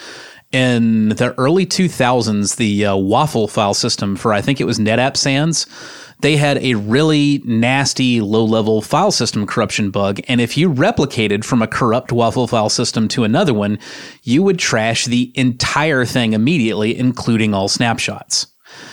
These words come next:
So in order to avoid that, you might very well want to have less frequent replication, you know, to your coldest set of backups. Now, they're all technically hot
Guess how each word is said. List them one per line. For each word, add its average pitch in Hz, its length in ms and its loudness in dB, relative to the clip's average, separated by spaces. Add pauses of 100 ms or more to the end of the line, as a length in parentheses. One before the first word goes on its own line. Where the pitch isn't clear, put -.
(240)
So 160 260 2
in 151 140 0
order 175 240 2
to 139 200 0
avoid 175 440 2
that, 107 240 0
you 151 140 2
might 175 260 0
very 143 260 2
well 135 300 2
want 120 200 0
to 123 60 -2
have 117 220 0
less 113 400 0
frequent 120 420 -2
replication, 110 800 0
you 127 140 -2
know, 110 80 2
to 120 160 -2
your 117 120 2
coldest - 720 0 (360)
set 113 220 0
of 98 100 -2
backups. 98 440 -2
Now, 123 80 2
they're 120 140 2
all 131 160 0
technically 127 420 -2
hot 110 380 -2